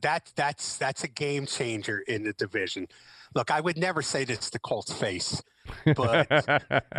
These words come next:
Speaker 1: and
Speaker 2: when
Speaker 1: you
Speaker 2: he's
Speaker 1: know
Speaker 2: home for the holidays?
Speaker 1: No, no. And do you know his real dad sent me an email once thanking me for something
Speaker 2: I
Speaker 1: I wrote?
Speaker 2: remember you telling me that, yeah.
Speaker 1: Yeah. And, uh, look, Colt, I think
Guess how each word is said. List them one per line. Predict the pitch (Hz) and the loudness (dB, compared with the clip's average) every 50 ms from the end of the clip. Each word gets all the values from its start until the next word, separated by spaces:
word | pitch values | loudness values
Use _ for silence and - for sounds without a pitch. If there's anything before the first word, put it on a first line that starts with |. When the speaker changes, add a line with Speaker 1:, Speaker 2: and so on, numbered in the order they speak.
| 131 - - - | -2 -2 0 0
Speaker 1:
and | 190 220 233 214 147 - - 190 185 | 0 2 2 0 0 2 4 6 6
Speaker 2:
when | 180 175 175 160 160 | 6 6 6 6 4
Speaker 1:
you | 160 | 4
Speaker 2:
he's | 240 240 | 6 6
Speaker 1:
know | 170 165 | 6 6
Speaker 2:
home | 170 156 | 6 4
for | - - | 4 6
the | 147 139 | 6 8
holidays? | 139 143 147 156 151 151 160 170 165 - - - _ - - - - - | 8 6 6 4 4 4 4 4 2 0 -4 -10 _ -16 -18 -8 -2 0
Speaker 1:
No, | 180 196 180 147 139 131 - - - - - - - | 2 2 2 2 0 -2 -2 -6 -12 -12 -10 -4 -2
no. | 190 190 175 | 0 2 2
And | 180 190 202 | 2 0 0
do | 180 226 | 0 0
you | 240 262 | 0 0
know | 247 247 233 226 226 214 - _ _ | 2 2 2 2 2 0 -4 _ _
his | - 175 170 156 - | -4 -4 -4 -2 -4
real | 135 151 180 190 214 226 | -2 0 0 0 0 0
dad | 196 170 202 196 196 208 214 190 | -2 -2 -2 0 0 -2 -2 -4
sent | - - - 185 185 | -4 -4 -4 -4 -2
me | 170 170 165 160 | -2 -4 -4 -4
an | - - | -4 -4
email | 160 165 175 175 180 175 180 190 185 | -2 -2 0 0 0 0 0 -2 0
once | 180 180 180 185 196 - - | 0 0 0 -2 -2 -6 -6
thanking | - 147 139 156 - 180 170 | -4 -4 -4 -4 -2 -2 0
me | 165 165 160 | 0 0 0
for | - - 143 | -2 -2 -2
something | - - 151 127 107 | 0 2 4 4 6
Speaker 2:
I | 117 123 | 6 6
Speaker 1:
I | 127 | 6
wrote? | 127 127 123 | 4 2 2
Speaker 2:
remember | 113 113 110 101 104 | 2 2 2 4 2
you | 98 90 85 | 2 0 0
telling | - 90 82 82 80 78 | 0 0 0 0 0 0
me | 73 69 | -2 -2
that, | 69 69 67 - 104 | -2 -2 -2 -2 -2
yeah. | 120 | -2
Speaker 1:
Yeah. | 123 117 113 - _ _ _ - - - - - - - - | 0 0 -2 -4 _ _ _ -20 -20 -18 -18 -18 -12 -6 -4
And, | 143 143 139 139 135 139 139 139 139 139 | -2 -2 0 0 0 0 0 0 0 2
uh, | 143 139 135 135 135 135 131 - _ _ _ - - - - - _ _ - - | 2 2 2 2 0 0 -2 -4 _ _ _ -20 -20 -20 -20 -20 _ _ -6 -2
look, | 170 139 - - _ - | -2 -2 -2 -4 _ -4
Colt, | - - 208 226 262 254 - - - - | 0 2 4 4 4 2 -4 -6 -4 -2
I | 165 170 | -2 -2
think | 170 - - 208 208 220 | -2 -2 -4 -4 -4 -4